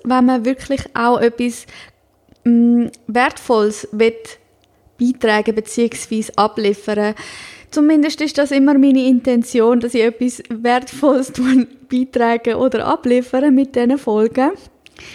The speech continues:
Wie gesagt, mir macht's wahnsinnig viel Spass und ich, <laughs> ich habe natürlich,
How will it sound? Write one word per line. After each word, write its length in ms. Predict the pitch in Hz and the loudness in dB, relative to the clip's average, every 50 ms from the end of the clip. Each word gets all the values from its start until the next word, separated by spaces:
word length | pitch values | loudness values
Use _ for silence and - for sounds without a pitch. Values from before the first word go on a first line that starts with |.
| - _ | -12 _
Wie 100 | - 247 | -6 -4
gesagt, 260 | 240 - 262 220 214 | -2 0 0 2 2
mir 120 | 226 233 233 | 2 2 4
macht's 260 | 233 233 233 - - | 2 0 -2 -4 -4
wahnsinnig 480 | 220 214 226 226 - 240 226 220 214 - | -2 0 0 0 0 0 0 0 -2 -4
viel 200 | - 208 208 208 | -6 -6 -6 -6
Spass 460 | - - - 220 214 226 220 - - | -6 -2 -2 0 0 0 -2 -2 -4
und 280 | 208 214 214 214 214 | -2 -2 -2 -4 -4
ich, 240 | 220 214 233 269 - - - - - - - - - - - | -6 -4 -2 -2 -2 -2 -4 -6 -8 -10 -12 -16 -20 -4 0
<laughs> 1000 | - 285 - - - - - - 370 415 480 480 480 - - - - - - _ | 0 0 0 -2 -8 -8 -4 -2 0 0 0 -2 -4 -10 -12 -16 -16 -18 -14 _
ich 180 | - 294 302 - | -4 -4 -2 0
habe 140 | 302 269 269 | 0 2 2
natürlich, 480 | 285 285 285 - 269 269 269 285 269 | 0 0 0 -2 0 0 0 0 -2